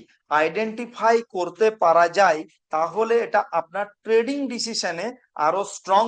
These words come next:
হবে। এবং এর সব সময় মনে রাখবেন যে টেকনিক্যাল অ্যানালাইসিসটা প্রবাবিলিটি দেয়, মানে গ্যারান্টেড না, ঠিক আছে? তাহলে এখানে প্রপার রিস্ক ম্যানেজমেন্ট করতে হবে, এসএল মেইনটেইন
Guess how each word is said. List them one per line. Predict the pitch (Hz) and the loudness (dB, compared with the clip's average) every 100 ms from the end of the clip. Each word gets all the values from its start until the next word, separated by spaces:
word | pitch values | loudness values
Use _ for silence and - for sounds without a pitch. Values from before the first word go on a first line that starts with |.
| 214 | 0
হবে। | 226 233 247 - _ 170 | 0 0 -2 -8 _ -6
এবং | 185 240 233 _ _ _ - 202 | -2 -4 -6 _ _ _ -2 4
এর | 247 240 - 208 | 4 2 -10 0
সব | 202 202 247 | 0 0 -6
সময় | 240 190 202 233 _ _ 156 | -2 -4 -4 -14 _ _ -6
মনে | 208 233 | -2 -2
রাখবেন | 220 202 202 | 0 -2 -2
যে | 208 202 | -4 -4
টেকনিক্যাল | 175 170 233 254 233 | -10 -8 -4 0 0
অ্যানালাইসিসটা | 202 196 196 185 180 196 190 - _ _ - 196 190 - 175 | 0 -2 -2 -2 -6 -14 -16 -18 _ _ 2 2 2 -10 -6
প্রবাবিলিটি | 175 208 208 226 226 233 202 | 2 2 2 -4 -10 -4 0
দেয়, | 202 202 170 | 0 0 -6
মানে | 180 185 185 _ _ 151 131 | -6 -6 -10 _ _ -20 0
গ্যারান্টেড | 160 165 214 214 226 214 160 143 | 2 2 0 -4 -2 -2 -2 -8
না, | 127 _ _ _ _ 214 | -8 _ _ _ _ -6
ঠিক | 233 | -4
আছে? | 240 180 180 | -4 -2 0
তাহলে | 185 196 233 202 | 2 0 -4 -4
এখানে | 175 208 214 | -4 -4 -4
প্রপার | 180 180 208 170 | -6 0 0 0
রিস্ক | 196 226 214 | -6 -10 -6
ম্যানেজমেন্ট | 220 214 214 214 226 | -4 -4 -6 -6 -6
করতে | 220 220 | -6 -4
হবে, | 214 214 - 160 | -4 -6 -10 -14
এসএল | 151 196 220 214 | -10 -8 -6 -8
মেইনটেইন | 214 220 | -8 -8